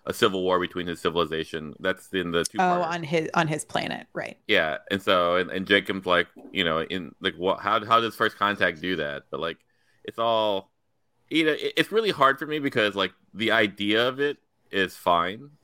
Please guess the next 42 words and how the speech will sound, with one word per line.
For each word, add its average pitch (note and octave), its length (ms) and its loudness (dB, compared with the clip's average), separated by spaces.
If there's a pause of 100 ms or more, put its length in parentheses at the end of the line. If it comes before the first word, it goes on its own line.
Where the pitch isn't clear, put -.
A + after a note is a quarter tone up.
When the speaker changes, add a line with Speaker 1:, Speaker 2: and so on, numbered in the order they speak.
Speaker 1:
for G#2+ 120 2
motivation F#2+ 520 -2
for G2 80 0
the F#2 80 -4
Diviner. F2 440 0
I, F#2+ 100 0
I - 40 0
totally G2 300 -2
get E2 180 -2
it. G#2+ 160 -6 (680)
But C3 140 -4
then, F#3+ 200 2
like, C3 220 0
you A#2 80 -2
know, F#2+ 400 2 (400)
at G#2+ 140 2
the, A2 160 -4 (100)
a-, - 180 2
at G#2+ 100 0
the A#2+ 140 4
end B2+ 120 2
of G#2+ 100 -6
that, G2+ 260 2
uh, G2 120 2
two-parter, F2 680 2
like, F2 240 0
you G2 80 2
know, F2 400 2 (640)
he A#2 160 -4
gets B2+ 200 4
the, A2+ 200 -8
he A#2 120 0
gets C3 160 2
the C3 80 -2
protostar, F2+ 680 2 (480)
and B2+ 160 -2
then D3+ 240 4
he D#3 80 -2
has C#3 120 0
all B2 280 0
these B2 200 -2
kids A2+ 400 0